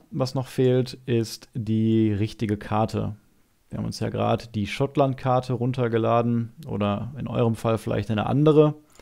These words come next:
Wir kopieren uns da einfach dann den Namen dieser Karte, die endet auf Punkt map, und tragen die an dieser Stelle dann ein, wo hier jetzt noch die Karte Germany mit hinterlegt ist.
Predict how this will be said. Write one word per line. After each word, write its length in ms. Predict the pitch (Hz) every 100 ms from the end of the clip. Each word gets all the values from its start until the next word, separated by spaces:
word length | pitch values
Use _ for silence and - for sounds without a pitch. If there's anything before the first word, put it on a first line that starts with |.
| - - - - - - - - -
Wir 80 | -
kopieren 440 | - - - 143 151
uns 200 | 143 -
da 120 | 127
einfach 280 | 131 135 123
dann 440 | 117 117 120 123
den 480 | - 107 107 104 110 - - - _ - - -
Namen 400 | 110 120 147 170
dieser 240 | 160 151
Karte, 580 | - 147 147 156 156 147 - -
die 100 | 123
endet 260 | 107 110 -
auf 200 | 104 -
Punkt 280 | 120 110
map, 300 | 120 127 165 - - _ _ _ _ _ _ _ _ _ _ - - -
und 180 | 123
tragen 360 | - 120 123 123
die 120 | 120
an 80 | 117
dieser 240 | 107 113
Stelle 380 | 113 - 113 110
dann 180 | 101 101
ein, 380 | 110 110 113 104
wo 100 | 104
hier 220 | 98 107
jetzt 180 | 104 -
noch 100 | 101
die 140 | 104
Karte 400 | - 107 104 104
Germany 380 | 98 104 104 104
mit 360 | 101 104 - - _ -
hinterlegt 520 | 113 104 107 107 101 -
ist. 300 | 120 -